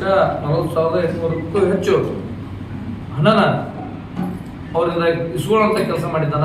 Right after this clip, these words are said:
ಅವರಿಗೆ ಮೋಸಗೊಳಿಸುವಂತ ಮಾಡಿದ,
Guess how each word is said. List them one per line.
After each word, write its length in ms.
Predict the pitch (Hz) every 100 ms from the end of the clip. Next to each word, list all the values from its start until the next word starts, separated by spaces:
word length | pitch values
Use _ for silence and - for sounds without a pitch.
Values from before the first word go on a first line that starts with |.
| 170 - - - - - - - - - - - - - 160
ಅವರಿಗೆ 180 | 180
ಮೋಸಗೊಳಿಸುವಂತ 720 | 175 185 208 185 185 180 170 156
ಮಾಡಿದ, 280 | 151 147